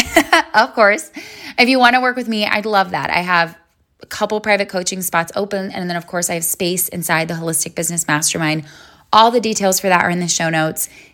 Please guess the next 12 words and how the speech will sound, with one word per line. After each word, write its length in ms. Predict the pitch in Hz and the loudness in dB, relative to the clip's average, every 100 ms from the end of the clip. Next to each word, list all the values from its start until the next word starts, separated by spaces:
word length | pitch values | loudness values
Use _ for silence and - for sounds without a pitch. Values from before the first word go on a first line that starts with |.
| _ 220 | _ 2
And 340 | 208 208 220 | 4 4 2
currently, 540 | - 269 285 - 185 | 0 4 4 4 0
at 60 | 180 | 2
least 200 | 190 - | 2 0
at 60 | 185 | -2
the 80 | |
time 180 | 185 175 | -2 -2
of 60 | 170 | -2
this 120 | 165 | -4
recording, 440 | 165 - 160 160 - | -6 -4 -4 -2 0
I'm 160 | 180 214 | -2 2
offering 720 | 180 165 - 208 254 277 - | 2 2 0 2 2 2 -2